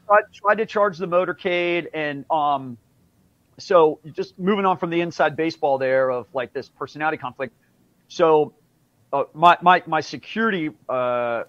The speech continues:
sort of analysis is that the local police, uh, got caught looking at the motorcade. All right. So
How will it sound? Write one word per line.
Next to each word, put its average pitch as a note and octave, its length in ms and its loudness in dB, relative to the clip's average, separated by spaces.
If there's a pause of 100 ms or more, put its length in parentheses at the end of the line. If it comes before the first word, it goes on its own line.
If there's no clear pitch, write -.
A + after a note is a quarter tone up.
(880)
sort D#3+ 300 -4
of C3+ 80 -6
analysis C#3 640 -4
is C3 520 -4 (540)
that C#3+ 340 0
the C#3 120 -2
local D#3+ 420 2
police, C#3 880 -6 (640)
uh, B2+ 320 0 (100)
got C#3+ 260 0
caught D#3+ 340 2
looking D3 320 -4
at B2+ 120 -4
the C#3 60 -4
motorcade. C3 760 -2 (500)
All B2 60 -2
right. C#3 160 -2
So D3 360 2